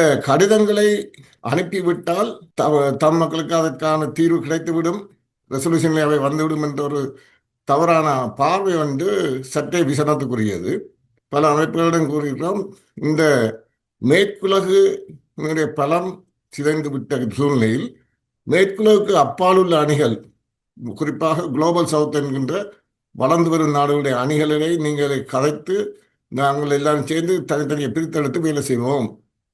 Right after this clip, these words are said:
அந்த நாடுகளின், அஹ், வற்புறுத்தலை கொண்டுதான் மே-, புதிய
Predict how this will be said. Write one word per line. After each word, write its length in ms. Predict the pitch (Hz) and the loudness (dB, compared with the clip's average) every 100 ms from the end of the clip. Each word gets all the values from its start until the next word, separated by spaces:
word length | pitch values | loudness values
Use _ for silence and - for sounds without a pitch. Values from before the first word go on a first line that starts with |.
| _ | _
அந்த 200 | - 165 190 | -4 0 0
நாடுகளின், 720 | 156 180 208 202 202 196 170 | 2 2 2 2 2 2 0
அஹ், 360 | 151 131 127 123 120 | 0 0 -2 -4 -4
வற்புறுத்தலை 600 | 131 135 170 160 170 165 147 107 - _ | -4 -2 -4 -2 -2 -2 -4 -8 -16 _
கொண்டுதான் 540 | - 147 147 139 151 220 - _ _ _ _ _ | -2 2 4 4 4 0 -6 _ _ _ _ _
மே-, 360 | - 139 143 131 - | 0 4 4 2 -2
புதிய 240 | 170 185 | -2 2